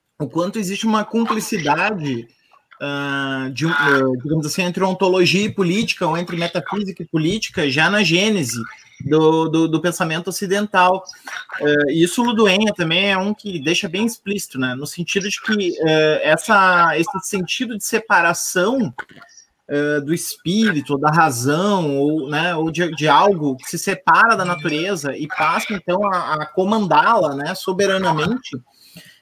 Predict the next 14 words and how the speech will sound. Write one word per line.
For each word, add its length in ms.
eh, 400
funda, 460
ao 100
mesmo 320
tempo, 260
o 20
pensamento 440
filosófico 880
e 160
o 80
pensamento 680
político, 560
né, 180
soberano. 800